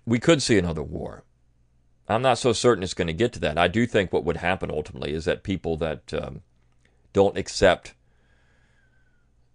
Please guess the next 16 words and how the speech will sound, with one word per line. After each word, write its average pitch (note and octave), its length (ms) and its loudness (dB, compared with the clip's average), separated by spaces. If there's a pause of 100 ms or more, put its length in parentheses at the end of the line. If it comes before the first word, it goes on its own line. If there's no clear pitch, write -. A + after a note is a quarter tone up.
(100)
the D#2 540 -4 (800)
Puritan A2 420 4
image F#2 240 2
of E2+ 100 2
America D#2 600 0
that D2 200 -4
now D#2 240 -2
the D2+ 180 -6
progressive D#2 520 -2
left D#2+ 320 0
wants F#2 400 2
us D2+ 140 -6
to C2 160 -12
accept, - 480 -14 (360)
and F2 220 -2 (380)
eventually G2 560 0